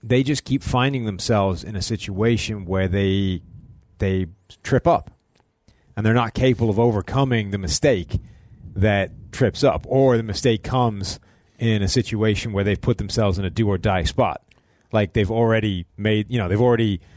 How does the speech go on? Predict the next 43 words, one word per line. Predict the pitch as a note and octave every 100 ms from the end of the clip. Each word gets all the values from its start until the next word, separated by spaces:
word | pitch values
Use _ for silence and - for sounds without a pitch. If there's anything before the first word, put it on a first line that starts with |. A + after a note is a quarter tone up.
| - - - -
landed | A2+ A#2 C3 B2
themselves | G#2 G2 B2+ G#2+ F#2+ G#2
in | G2+
a, | G2 F#2
this | F2+ G#2 A#2
is | G2
a | F#2+
must | G2 G2 -
execute | F#2+ G#2 - - G#2 -
down, | A#2 A2+ G2 F#2+
and | - F2+ F2+
you | E2
screw | - A#2+
that | G2+ A#2+ A2
up | F#2+
and | G2
now | G2 F#2
it's | -
game | G#2+ F2+
over. | F#2+ F2 - - _ _ -
So, | - A#2+ A2 G#2 _ -
like, | B2+ A#2+ - - -
this, | C#3 - - - - - - - -
this | - B2
Packers | - C3+ C3 A2+
offense | G#2+ A2 - G2+ F2+ G2+
is, | F#2 D#2+ - - - -
uh, | G#2+ - A2 -
via | B2 A#2+ A2+
a | G2
slightly | C3 B2 G#2+
different | A#2 - G2
methodology, | G#2+ G2+ G2 A#2 A#2+ G#2 F#2
they've | F2 F2
kinda | A#2 G2+
wound | F#2 G#2 G2+
up | A2 G#2
in | G2+
that | F#2 E2+
situation | G#2+ - F2+ G2+ A#2+ - F#2
where | F2
they're | F2+
just, | A2 F2+ -